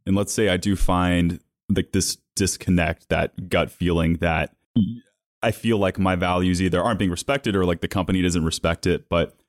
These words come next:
how would I know that it's my manager per se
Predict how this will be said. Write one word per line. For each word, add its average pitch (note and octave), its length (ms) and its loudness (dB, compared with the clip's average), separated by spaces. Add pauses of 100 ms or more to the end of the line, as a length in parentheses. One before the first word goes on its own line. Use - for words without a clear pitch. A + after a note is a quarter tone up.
(140)
how B2+ 120 -2
would C#3+ 140 0
I D3+ 60 0
know G2 420 2
that E2+ 240 0
it's E2+ 400 0
my E2+ 380 2
manager F#2+ 1080 2
per G2 180 0
se F#2+ 560 0